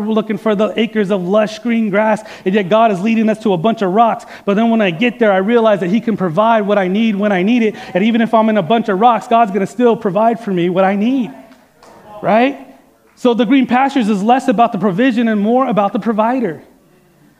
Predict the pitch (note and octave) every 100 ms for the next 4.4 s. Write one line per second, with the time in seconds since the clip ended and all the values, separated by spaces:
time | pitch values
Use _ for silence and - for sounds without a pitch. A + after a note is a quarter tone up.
0 | _ F3 A3+ A#3 - C#4 C4+ C4+ A#3 B3+
1 | B3 G#3+ B3 A#3+ B3 A3+ A3+ A3 G3+ F#3
2 | A3 A3 A3 G3 - F#3+ A3+ G#3+ E3+ F#3
3 | G3+ A3 A#3+ A#3 A#3 G#3+ G3 F#3 F#3 A3
4 | G3+ F3+ A#3 G3